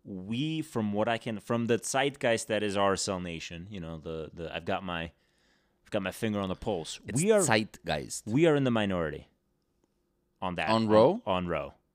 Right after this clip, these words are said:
Speaker 1: Like, there are dudes that are like, "Yeah, I really wish we coulda hung on to him. Like, sad to see him
Speaker 2: Mm.
Speaker 1: go." Like, I don't, I don't,
Speaker 2: Why?
Speaker 1: I don't know. I really, I'm tr-, I was hoping you and I, this would be one of those things where we disagree.
Speaker 2: Mm-mm.
Speaker 1: Uh, but at no point was I like, "Man, this guy's a standout." Like,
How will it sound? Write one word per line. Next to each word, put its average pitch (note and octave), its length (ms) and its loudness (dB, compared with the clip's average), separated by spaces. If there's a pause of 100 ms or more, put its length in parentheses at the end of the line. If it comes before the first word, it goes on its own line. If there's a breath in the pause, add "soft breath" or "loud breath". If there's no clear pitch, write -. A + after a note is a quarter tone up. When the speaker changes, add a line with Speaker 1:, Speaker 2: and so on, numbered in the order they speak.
(220)
Speaker 1:
Like, G2+ 280 0
there D3+ 140 4
are B2 40 2
dudes A2 280 0
that G2+ 60 2
are F#2 60 2
like, F2 180 -2
"Yeah, C3+ 160 2
I - 20 0
really A2+ 240 0
wish A2+ 240 -2
we G#2 60 -8
coulda G2+ 180 -2
hung F#2+ 180 -2
on F#2 160 -2
to E2 120 -10
him. D2 180 -12 (360 soft breath)
Like, F2+ 120 -10
sad - 280 -2
to - 60 -8
see A#2 160 -2
him F#2+ 100 -2
Speaker 2:
Mm. - 40 -6
Speaker 1:
go." E2 340 -2
Like, - 140 -10
I B2+ 60 -2
don't, D#3 140 0
I C3 140 0
don't, C3 240 2
Speaker 2:
Why? C3+ 340 0 (160)
Speaker 1:
I B2+ 100 0
don't G3+ 140 2
know. A3+ 240 2 (280)
I G#2 160 -2
really, D3 280 2
I'm B2 220 0
tr-, - 280 -6
I A#2 120 0
was C3+ 120 -4
hoping D3 300 0
you A2 160 0
and A#2 100 0
I, A2+ 120 0
this G#2+ 160 -6
would G#2+ 60 -12
be G#2 60 -2
one G#2 80 -2
of G2 40 -2
those F#2+ 120 -6
things G2+ 180 -8
where F2+ 100 -8
we F#2 120 -6
disagree. F2+ 640 -4 (140)
Speaker 2:
Mm-mm. F#2+ 500 -2
Speaker 1:
Uh, F#2+ 220 2
but G#2+ 320 -2
at A#2+ 100 -2
no E3+ 220 2
point F3 240 -4
was A#2+ 100 -4
I G#2+ 100 0
like, F#2 200 0
"Man, G2+ 180 0
this G2 120 -6
guy's F#2 180 -2
a D2 40 -12
standout." D#2+ 720 -4 (160)
Like, D#2 340 -8